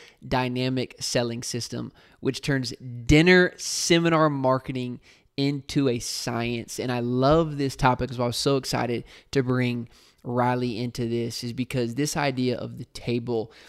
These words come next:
like, there couldn't be a, um, a more centerpiece to the kingdom, right? Like, than the table itself and really bringing people together. And this idea of sales, it's such a, um, uh,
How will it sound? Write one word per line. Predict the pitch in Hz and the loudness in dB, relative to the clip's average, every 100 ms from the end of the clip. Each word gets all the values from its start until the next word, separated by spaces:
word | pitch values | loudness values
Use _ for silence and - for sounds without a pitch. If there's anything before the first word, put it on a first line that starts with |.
| _ - | _ -8
like, | 131 120 - | -6 -6 -4
there | 131 | -4
couldn't | 131 - 180 160 | -4 -2 -2 -2
be | 131 131 | -2 0
a, | 123 117 113 - _ _ _ _ | 0 0 -4 -8 _ _ _ _
um, | 120 113 110 107 - _ _ | -6 -6 -6 -12 -18 _ _
a | 131 | -6
more | 135 135 | -4 -4
centerpiece | 117 - 156 151 170 - 147 131 | -4 -2 -2 0 -2 -2 -4 -4
to | - 143 | -2 -2
the | 113 | -2
kingdom, | - 135 127 110 101 - - | -4 -6 -6 -8 -12 -16 -12
right? | 120 120 131 - | -4 -2 -2 -2
Like, | 127 117 - | -6 -8 -10
than | 127 127 127 | -6 -4 -4
the | 120 | -6
table | 117 - - 135 131 123 | -8 -10 -2 0 0 -4
itself | 117 - 127 117 117 | -8 -8 -6 -6 -6
and | 127 | -6
really | 123 | -6
bringing | 117 120 127 147 143 | -6 -6 -6 -6 -6
people | - 135 - | -6 -8 -8
together. | 117 113 120 117 117 107 - - - _ _ - | -10 -8 -4 -4 -4 -8 -10 -20 -20 _ _ -2
And | 139 135 131 | 0 0 -2
this | 143 | -2
idea | 143 135 131 | 0 0 -2
of | 113 | -2
sales, | - - 151 139 131 107 110 - | -4 -2 2 4 2 0 -6 -8
it's | 117 - | -10 -8
such | - 139 - | -6 -4 -2
a, | 123 117 - _ _ _ _ | -2 -4 -8 _ _ _ _
um, | 120 117 113 110 110 107 _ | -8 -6 -6 -10 -14 -18 _
uh, | - 117 | -14 -12